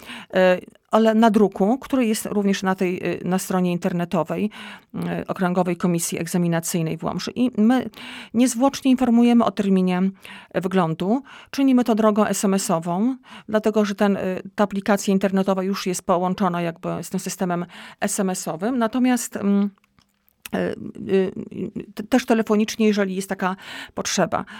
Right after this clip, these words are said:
No i zapraszamy do siedziby Okręgowej Komisji Egzaminacyjnej w Łomży. Y, prosimy, żeby przyjeżdżali maturzyści osobiście. To, to jest takie uprawnienie, którego nie można jakby przekazać, więc musi być maturzysta osobiście. Ym, ym, otrzymuje swoje arkusze, te, które zamówił,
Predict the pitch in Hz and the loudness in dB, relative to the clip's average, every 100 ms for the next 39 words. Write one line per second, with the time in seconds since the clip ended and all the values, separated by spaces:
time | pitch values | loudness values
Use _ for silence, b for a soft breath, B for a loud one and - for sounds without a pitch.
0 | B B 339 370 339 294 285 269 233 226 | B B -4 -4 -2 -2 0 0 0 0
1 | 208 202 196 - 196 196 196 196 190 180 | 0 0 0 0 2 2 2 2 0 0
2 | 185 175 185 175 175 190 170 165 170 160 | -2 0 0 0 0 -2 -2 -4 -6 -6
3 | 170 - - 220 233 B 202 - 180 185 | -6 -10 -12 -16 -16 B -8 0 0 2
4 | 214 - 254 240 208 196 190 196 190 185 | 0 4 4 4 4 -2 0 0 2 0
5 | 185 180 185 180 180 - 185 - 180 175 | 2 -2 -4 -4 -6 -4 -6 -6 -6 -8
6 | - 185 240 - 196 190 - 202 196 196 | -6 -4 -6 -4 -2 -2 0 -2 0 -2
7 | 196 185 190 185 185 180 185 180 180 175 | -2 -2 -2 0 -2 -2 -4 -2 0 0
8 | 170 175 160 165 B B B B - 170 | -2 -2 -4 -6 B B B B -4 -4
9 | 180 - 196 202 196 190 185 185 - 190 | -4 -8 0 0 2 -2 -2 -4 -4 -8
10 | 175 180 170 180 180 185 - - 214 208 | -6 -6 -6 -6 -4 -4 -4 -6 -4 -2
11 | - 233 269 302 B B B B B - | -2 -2 -2 -4 B B B B B 2
12 | 190 196 - 190 190 185 190 208 233 - | 4 4 2 4 4 4 2 0 -2 2
13 | 240 220 196 - 190 180 - 175 208 208 | 4 6 4 2 2 0 -2 -4 -2 -2
14 | 196 190 185 185 202 220 233 233 | 0 0 2 2 4 4 2 0